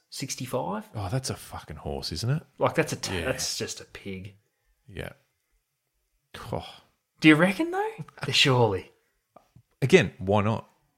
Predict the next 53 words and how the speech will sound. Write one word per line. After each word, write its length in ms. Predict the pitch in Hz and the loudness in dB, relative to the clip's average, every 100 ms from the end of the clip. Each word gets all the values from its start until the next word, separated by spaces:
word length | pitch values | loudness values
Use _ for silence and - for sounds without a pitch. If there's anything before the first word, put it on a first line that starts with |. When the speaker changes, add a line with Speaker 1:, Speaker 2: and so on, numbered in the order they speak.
| - | 4
Speaker 1:
Yeah, 280 | 151 151 | 10 10
that's 200 | 135 123 | 10 6
right. 280 | 123 123 110 - | 4 0 -2 2
Speaker 2:
But 100 | 135 | 4
again, 480 | 127 131 92 120 - | 6 4 4 0 -6
look, 260 | 123 120 120 | -6 -4 2
without 320 | 127 123 120 | 6 6 6
knowing 300 | 117 110 110 | 4 2 2
the 40 | 104 | -2
science 380 | - 104 104 | 0 0 0
behind 340 | - 101 101 98 | -2 0 2 2
it, 60 | |
maybe 380 | 101 98 110 113 | 2 4 4 4
that 160 | 104 98 | 4 4
is 320 | 98 95 - - - - | 2 0 -4 -10 -14 -2
not 280 | 98 95 | 2 2
an 120 | 90 85 | 2 -2
achievable 720 | - 90 85 85 82 - - | 0 0 0 -2 -4 -6 -10
size 460 | - - 78 80 80 - | -8 -2 0 0 -4 -4
based 240 | - 90 - | 0 0 -2
on 140 | 85 | -2
age, 540 | 82 92 95 92 - - | 0 2 2 0 -4 0
based 320 | 90 85 87 | 0 0 -2
on, 320 | 82 82 82 - _ _ _ | -2 -2 -6 -12 _ _ _
do 80 | - | 4
you 60 | 123 | 6
know 80 | |
what 100 | 113 | 6
I 60 | 90 | 4
mean? 80 | 117 | 4
Speaker 1:
Yeah, 120 | 113 | 6
Speaker 2:
Like, 100 | 110 104 | 6 4
Speaker 1:
location 760 | 104 110 110 110 117 110 110 | -2 0 2 0 0 -2 -2
and 180 | 95 95 | -6 -8
food. 320 | 110 107 - | -10 -10 2
Like, 180 | 127 - - _ - | 2 2 -10 _ -4
Speaker 2:
because 240 | 113 123 | 4 6
Speaker 1:
yeah. 20 | 123 | 8
Speaker 2:
they're 120 | 147 | 8
an 60 | 113 | 8
old 240 | 95 87 82 | 6 4 0
fish 500 | 92 90 - - - _ _ _ | 0 0 -2 -8 -14 _ _ _
as 160 | 98 - | -6 -2
well, 240 | 92 127 | 0 2
like, 200 | 120 110 | 4 4
or 260 | 101 98 - | 4 4 4
as 140 | 90 | 0
in 160 | 92 87 | 0 2
they 240 | 87 - - _ _ | 2 0 -4 _ _
typically 400 | - 101 - 92 | -8 -8 -4 -6
can 220 | 85 90 85 | -4 -6 -8
grow 420 | - 85 78 78 | -4 0 2 0
old. 420 | - 76 80 - | 0 -2 -2 -8